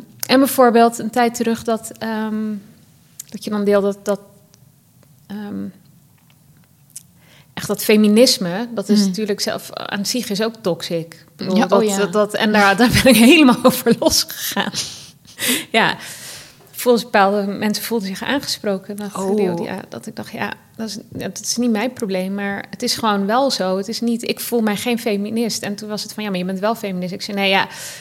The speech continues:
Speaker 1: nee, niet op de manier zoals het gebracht wordt."
Speaker 2: Zijn we meer labels ook, hè?
Speaker 1: Ja.
Speaker 2: Meer labels, minder vrijheid.
Speaker 1: Ja. Ja, oh ja, die is mooi. <laughs>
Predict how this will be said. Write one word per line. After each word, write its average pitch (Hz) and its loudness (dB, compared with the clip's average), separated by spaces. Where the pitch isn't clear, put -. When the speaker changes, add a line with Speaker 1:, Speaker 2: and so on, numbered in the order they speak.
Speaker 1:
nee, 226 2
niet 254 2
op 196 -6
de 208 -6
manier 214 2
zoals 208 -2
het 202 -6
gebracht 240 0
wordt." 170 -8
Speaker 2:
Zijn 185 -4
we 190 -6
meer 185 -8
labels 175 -8
ook, 165 -14
hè? 208 -10
Speaker 1:
Ja. 170 -2
Speaker 2:
Meer 240 0
labels, 214 0
minder 196 0
vrijheid. 160 -8
Speaker 1:
Ja. 226 -8
Ja, 226 2
oh 233 0
ja, 180 -2
die 202 2
is 190 -4
mooi. 196 0
<laughs> - -